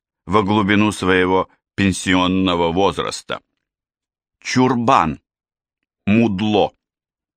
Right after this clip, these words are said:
Она в ярости. Она беспомощна. Что я могу? Ничего. Я знаю, но...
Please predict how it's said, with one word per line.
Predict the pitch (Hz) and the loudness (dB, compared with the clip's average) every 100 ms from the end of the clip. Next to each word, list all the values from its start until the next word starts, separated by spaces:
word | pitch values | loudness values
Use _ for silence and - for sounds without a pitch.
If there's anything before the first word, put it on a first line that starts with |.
| _ _ _ _ _ _ _ _ | _ _ _ _ _ _ _ _
Она | 90 90 90 | -2 0 0
в | |
ярости. | 87 80 73 67 - - - _ _ _ _ _ _ _ - | 0 0 0 -6 -10 -14 -14 _ _ _ _ _ _ _ -2
Она | 90 92 95 | 0 2 2
беспомощна. | 80 87 - - 76 64 - - 65 - _ _ _ _ _ _ _ _ _ _ - | 0 -4 -4 -6 -8 -8 -10 -10 -12 -14 _ _ _ _ _ _ _ _ _ _ -14
Что | - - 120 | -8 -2 2
я | 110 | 2
могу? | 95 85 71 107 - _ _ _ _ _ _ _ | 0 -2 -2 -6 -6 _ _ _ _ _ _ _
Ничего. | 101 127 - 98 78 71 - _ _ _ _ _ _ _ | 0 0 0 -4 -4 -6 -10 _ _ _ _ _ _ _
Я | 87 104 | 0 0
знаю, | 87 85 80 73 64 58 | 0 0 0 0 -4 -6
но... | 73 82 | -6 -8